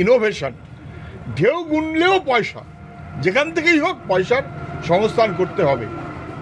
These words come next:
টোটোর শ্রমিক যারা, তাদেরটাকে আইন সিদ্ধ করার কি ব্যবস্থা করা যায় এবং তাদের যাতে সুবিধে হয়, এই লাখ লাখ টাকা যেন তৃণমূলের নেতাদের দিয়ে লাইন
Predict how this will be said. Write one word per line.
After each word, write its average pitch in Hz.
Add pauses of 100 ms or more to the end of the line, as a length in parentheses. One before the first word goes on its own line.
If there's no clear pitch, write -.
টোটোর 262 (420)
শ্রমিক 233 (120)
যারা, 156 (560)
তাদেরটাকে 247 (200)
আইন 226 (140)
সিদ্ধ 320 (140)
করার 302
কি 285
ব্যবস্থা 254
করা 240 (160)
যায় 180 (760)
এবং 302 (920)
তাদের 220
যাতে 285 (180)
সুবিধে 370
হয়, 135 (580)
এই 180 (140)
লাখ 233 (160)
লাখ 339 (200)
টাকা 226 (520)
যেন 202 (140)
তৃণমূলের 220
নেতাদের 233 (120)
দিয়ে 226 (100)
লাইন 190